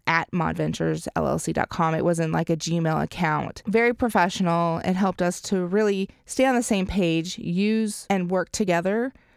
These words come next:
with, like, Google Sheets and Google Docs, and that really helped the collaboration within our firm.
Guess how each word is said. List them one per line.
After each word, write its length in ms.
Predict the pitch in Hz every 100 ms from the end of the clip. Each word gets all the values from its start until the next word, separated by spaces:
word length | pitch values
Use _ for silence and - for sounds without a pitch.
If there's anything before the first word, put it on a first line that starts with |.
| _ -
with, 360 | 180 180 170 -
like, 260 | - 165 -
Google 280 | - 160 156
Sheets 600 | - 214 208 190 - - - -
and 140 | 170
Google 240 | 160 156 156
Docs, 600 | 175 175 165 - - - -
and 160 | 196 196
that 200 | 180 185
really 240 | 180 170
helped 320 | 185 165 -
the 100 | 165
collaboration 800 | - 175 156 151 156 160 - 165
within 260 | 160 156 156
our 200 | - 156
firm. 600 | - 165 160 160 160